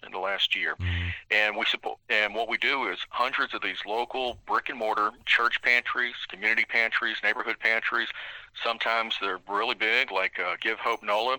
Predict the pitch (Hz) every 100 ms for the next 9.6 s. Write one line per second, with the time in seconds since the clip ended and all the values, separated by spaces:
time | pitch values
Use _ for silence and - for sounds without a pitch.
0 | - 87 101 98 98 90 92 101 135 -
1 | 98 - 104 101 123 90 110 113 110 117
2 | - - 104 104 113 - - 117 117 101
3 | 107 110 - 107 104 110 107 107 117 120
4 | - - - - - - 151 135 - 139
5 | 113 123 135 - 135 160 - 90 80 92
6 | 92 92 113 110 104 101 101 - - 113
7 | 110 - - - - 113 110 - 104 101
8 | - _ - 120 131 - - - 110 -
9 | 110 101 82 113 120